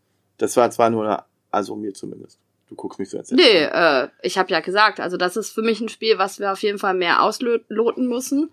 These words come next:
Speaker 1: Mhm.
Speaker 2: Es hat total viel Spaß gemacht. Für den Oliver war's, glaub ich, die zweite Partie oder die dritte Partie. Für uns die Erstpartie.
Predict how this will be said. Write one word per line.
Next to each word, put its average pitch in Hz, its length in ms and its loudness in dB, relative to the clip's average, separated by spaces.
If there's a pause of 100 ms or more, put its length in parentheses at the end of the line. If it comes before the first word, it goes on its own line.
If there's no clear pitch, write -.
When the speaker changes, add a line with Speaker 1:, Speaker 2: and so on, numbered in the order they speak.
(120)
Speaker 1:
Mhm. 151 380 -2
Speaker 2:
Es - 100 -8
hat 208 140 2
total 208 360 4
viel 233 220 -4
Spaß 226 380 2
gemacht. 269 440 0
Für 226 240 -4
den 220 80 -4
Oliver 226 380 2
war's, 208 220 2
glaub 202 180 2
ich, 196 140 -6
die 202 200 -2
zweite 190 680 2
Partie 277 580 -2
oder 226 160 -2
die 196 100 -2
dritte 254 280 0
Partie. 262 520 0 (320)
Für - 160 0
uns 247 220 4
die - 60 -2
Erstpartie. 277 840 2